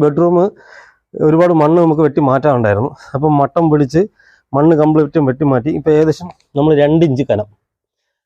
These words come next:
അതായത് രണ്ട് ഇഞ്ച് കനത്തിലാണ് കോൺക്രീറ്റ്. ചില സ്ഥലത്ത് രണ്ടര ഇഞ്ച് ഉണ്ട്, അത് കുഴപ്പമില്ല. നമുക്ക് മാക്സിമം ഒരു രണ്ട് ഇഞ്ചെങ്കിലും വേണം, കാരണം അത് എന്നാലേ ഉപയോഗമുള്ളൂ, കോൺക്രീറ്റ് ചെയ്യുമ്പോൾ ഉപയോഗമുള്ളൂ. ഇതിപ്പോൾ നമ്മൾ ഈ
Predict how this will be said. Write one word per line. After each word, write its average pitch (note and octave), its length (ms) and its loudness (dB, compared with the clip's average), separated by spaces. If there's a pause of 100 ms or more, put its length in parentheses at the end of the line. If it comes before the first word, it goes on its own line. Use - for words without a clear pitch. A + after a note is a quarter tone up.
(120)
അതായത് D#3+ 260 4
രണ്ട് D#3+ 220 0
ഇഞ്ച് F3 220 0
കനത്തിലാണ് C#3+ 400 0 (100)
കോൺക്രീറ്റ്. C#3+ 320 0
ചില D3+ 140 2
സ്ഥലത്ത് E3+ 260 0
രണ്ടര D#3+ 280 2
ഇഞ്ച് D3+ 160 0
ഉണ്ട്, A2+ 140 0 (580)
അത് D#3+ 160 2
കുഴപ്പമില്ല. E3+ 360 0 (440)
നമുക്ക് D#3+ 300 0
മാക്സിമം G#3+ 460 0 (120)
ഒരു D#3+ 140 0
രണ്ട് D#3+ 200 2
ഇഞ്ചെങ്കിലും E3+ 380 2
വേണം, A#2 180 0 (960)
കാരണം D#3 240 2 (260)
അത് D3 160 2
എന്നാലേ E3 300 2
ഉപയോഗമുള്ളൂ, D#3 440 2
കോൺക്രീറ്റ് D3 320 0
ചെയ്യുമ്പോൾ D#3 280 2
ഉപയോഗമുള്ളൂ. C3+ 400 0 (960)
ഇതിപ്പോൾ D#3+ 260 0
നമ്മൾ F#3 160 2 (320)
ഈ F3+ 40 4